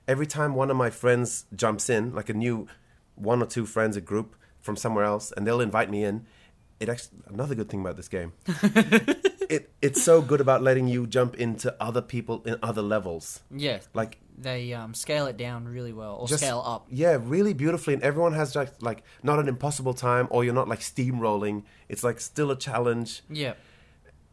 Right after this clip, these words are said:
Speaker 1: So
Speaker 2: It's, it's, it's, some missions are hard.
Speaker 1: Yeah.
Speaker 2: Like, I've gone into missions and just died repeatedly.
Speaker 1: Yeah.
Speaker 2: Because, mainly because of the javelin <laughs> type I've got, I'd
Speaker 1: Exactly.
Speaker 2: say.
Speaker 1: Or the wrong weapon, or
Speaker 2: Wrong weapon, no one's using combos.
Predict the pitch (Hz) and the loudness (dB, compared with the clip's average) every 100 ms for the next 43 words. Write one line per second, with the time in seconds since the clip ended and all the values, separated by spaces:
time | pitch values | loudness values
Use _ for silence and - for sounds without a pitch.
0 | _ 117 151 131 131 - 175 - - - | _ -2 2 4 2 0 -4 -6 -6 -6
1 | 185 - 180 202 220 208 - 160 175 - | -6 -4 -2 -4 -6 -12 -14 -8 -6 -6
2 | 165 147 135 143 131 160 - - - - | -6 -2 -2 -2 -2 -4 -6 -12 -20 0
3 | 143 202 - 170 170 180 185 175 170 160 | 6 6 6 2 2 0 -2 -4 -4 -2
4 | 147 131 135 156 156 131 123 - - _ | -4 -8 -8 -8 -6 -8 -8 -12 -16 _
5 | - _ _ _ _ 147 147 143 - 139 | -20 _ _ _ _ -6 -4 -6 -8 -4
6 | 135 139 151 139 131 151 160 120 98 - | -2 0 -2 -6 -6 -6 -6 -8 -12 -16
7 | _ - 185 - - 151 - 165 151 135 | _ -2 0 0 -4 -10 -4 -2 -2 -4
8 | - - _ _ _ _ - _ - 185 | -6 -10 _ _ _ _ -20 _ -8 0
9 | 214 240 214 190 190 170 151 151 170 190 | 2 2 -2 -2 -2 -4 -4 -2 0 -2
10 | 170 170 151 160 156 170 160 147 147 151 | 0 0 0 -2 2 2 2 2 2 6
11 | 202 208 175 139 175 185 165 170 151 151 | 8 8 6 8 6 6 10 10 10 8
12 | 160 160 156 151 131 175 175 170 165 170 | 10 8 8 8 6 6 4 0 -2 -4
13 | 160 156 156 160 160 165 160 151 156 156 | -4 -8 -8 0 2 2 0 -4 -6 -6
14 | - 160 156 151 147 147 139 - - | -2 -2 0 0 0 -4 -6 -8 -12